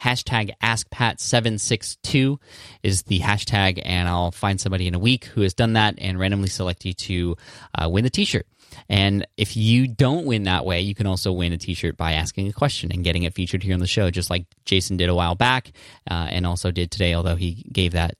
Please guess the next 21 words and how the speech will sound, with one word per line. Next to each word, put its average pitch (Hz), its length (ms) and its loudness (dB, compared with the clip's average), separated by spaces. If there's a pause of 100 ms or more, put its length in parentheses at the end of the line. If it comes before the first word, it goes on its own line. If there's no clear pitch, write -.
shirt - 260 -2
away. 82 220 0
So - 120 -2
thanks 135 200 2
for 117 80 -10
doing 123 140 4
that, 117 120 2
Jason. 113 460 -2 (360)
Thanks 120 200 2
again 113 100 2
for 98 80 -2
your 104 80 2
question. 104 340 2
Wanna 101 140 2
wish 104 180 2
you 110 80 2
all 98 80 4
the 101 60 0
best. 127 360 0 (380)
And, 104 360 2
uh, 101 380 4